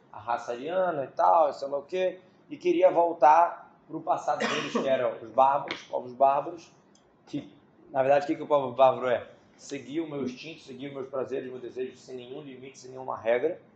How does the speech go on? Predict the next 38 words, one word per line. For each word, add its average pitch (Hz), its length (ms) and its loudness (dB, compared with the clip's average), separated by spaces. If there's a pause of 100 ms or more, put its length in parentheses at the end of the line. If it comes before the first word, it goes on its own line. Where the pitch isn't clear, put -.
(760)
E 160 60 -4
na 196 180 -2
cabeça 143 420 0
deles, 170 380 -2
os 156 60 -8
judeus 156 400 -4
estavam 147 340 2
ali 143 160 -4
pra 156 220 0
atrapalhar 147 840 -2
isso. - 320 -20 (460)
Porque 127 220 -8
o 123 40 -6
judeu 127 380 -4
bota 135 580 -4 (800)
limite, 139 520 -8
bota 107 260 -4
regra, 127 400 -2
bota 117 240 -2
dor 117 160 -4
na 117 80 -4
consciência, 120 540 -12
o - 20 -20
que - 80 -20
pode, 123 380 0
o - 20 -20
que - 80 -20
não 110 140 -20
pode. 123 420 -2 (1000)
Como 127 160 -10
Hitler 135 280 -10
falava, 113 360 0
o - 20 -16
judeu 120 220 -10
trouxe 127 260 -12
dois 147 260 -8
defeitos 139 440 -8
pro, 113 260 -16